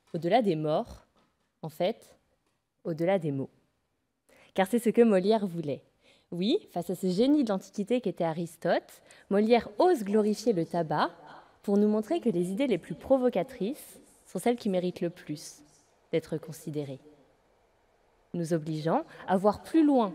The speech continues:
que ce que nous croyons savoir, à questionner nos propres perceptions et préjugés. En fait, derrière nos, derrière nos idées arrêtées, il y a un monde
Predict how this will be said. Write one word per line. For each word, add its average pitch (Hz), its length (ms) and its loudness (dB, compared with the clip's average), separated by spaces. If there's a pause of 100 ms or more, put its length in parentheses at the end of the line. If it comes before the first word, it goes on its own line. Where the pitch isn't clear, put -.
que 180 80 -8
ce - 140 -4
que 185 120 -6
nous 175 120 -2
croyons 170 320 -6
savoir, 160 540 -6 (340)
à 175 100 -6
questionner 233 640 -2 (440)
nos 175 80 -2
propres - 380 -2
perceptions - 600 -6 (340)
et 131 60 -2
préjugés. 143 560 -6 (1700)
En 170 80 -4
fait, - 400 0 (400)
derrière 170 360 -2
nos, 175 120 0 (220)
derrière 180 320 -2
nos 208 100 -2
idées 180 240 -4
arrêtées, 185 540 -2 (540)
il 180 100 -6
y 185 80 -2
a 190 80 0
un 165 60 -4
monde 156 320 -4